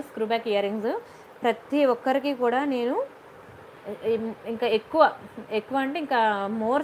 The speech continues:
సజెస్ట్ చేస్తున్నాను అనమాట. ఇది తీసుకోండి, చాలా బాగుందన్నమాట. Real look నేను చూస్తున్నాను కదా, బంగారం అంటే బంగారం అనేలా ఉందండి. చాలా చాలా చాలా బాగుంది అసలు. Thank you so much అండి Like కొట్టినందుకు సుగుణ గారు, thank you so much. Like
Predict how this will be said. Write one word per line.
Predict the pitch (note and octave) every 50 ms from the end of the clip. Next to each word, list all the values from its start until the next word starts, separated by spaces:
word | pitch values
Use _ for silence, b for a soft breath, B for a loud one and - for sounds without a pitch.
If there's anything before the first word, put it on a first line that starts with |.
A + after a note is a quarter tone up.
| - D4
సజెస్ట్ | A#3+ G#3+ G3+ G3+ B3 C4+ - - C4
చేస్తున్నాను | A3+ A#3+ A#3 B3 A3+ A3 G#3 G3
అనమాట. | G3 G3 G3 F#3+ - A3+ C#4 D4
ఇది | A3+ B3+ G#3+ - A3
తీసుకోండి, | A3+ A3+ - - B3+ A3+ G#3 G3 G3 B3 F4+ B4+ B4+ B B B B B B B - - -
చాలా | A#3 G3+ G#3 A3+ B3+ D4 D4
బాగుందన్నమాట. | C#4+ C#4 C4 C4 B3 A3+ A3 G#3+ G#3 G#3 C4+ C4+ B3
Real | A#3 A3+ A#3 B3+ C4
look | C#4 - C4
నేను | B3+ B3 A#3 A#3
చూస్తున్నాను | G#3+ F3 - - B3+ B3 A#3 A3+ A3+
కదా, | G3 F#3+ G3+ A3 C#4+ D4+ A3
బంగారం | G#3+ G3+ G#3 G#3+ A#3 C4 B3+ B3+ B3
అంటే | A#3+ C#4+ C4+ B3
బంగారం | A3 G#3+ G#3+ A3 A#3 A#3+ A#3 G#3+
అనేలా | G#3 G#3+ A3 A#3 A#3+ A#3 G#3+
ఉందండి. | G3+ G3 G3 G3+ G3 F#3+ F#3+ F#3+ F#3+ - -
చాలా | - - G3+ G#3+ A#3+ B3 A#3+
చాలా | B3+ G3+ G3 A3+ B3 A#3+ -
చాలా | A3 G3 G#3 A3 A3+ G#3+
బాగుంది | G#3+ G3+ G3+ G3 F#3+ F#3+
అసలు. | - F#3+ - - - - - - - - - - - - - - - - - - - - - - - - - - - - - - - -
Thank | A#3+ A#3+ B3+ B3+
you | D#4+ D#4+ D4+
so | C4+ B3+
much | C4 C4 C4+ C4+
అండి | B3 A#3+ A#3 A#3 A3+
Like | A3 A3+ A3 -
కొట్టినందుకు | B3+ A#3 B3 B3 A#3+ A#3+ A#3 A#3 C4 F4+ C5 C#5+ G4+ D#4 D4+ C#4 A#3+ - A#3 A#3+ - B B B B B E4 C#4+ - - -
సుగుణ | - B3 A#3 A#3+ B3 B3 B3
గారు, | A#3+ A3+ A#3 D#4+ A4 - - C4+
thank | A#3+ A#3 A#3+ C4+
you | C#4+ C#4+ C#4+
so | C4 A#3+ A#3 A#3
much. | C4 F4 - - - - - - - - - - B3 A#3
Like | A#3+ C#4+ -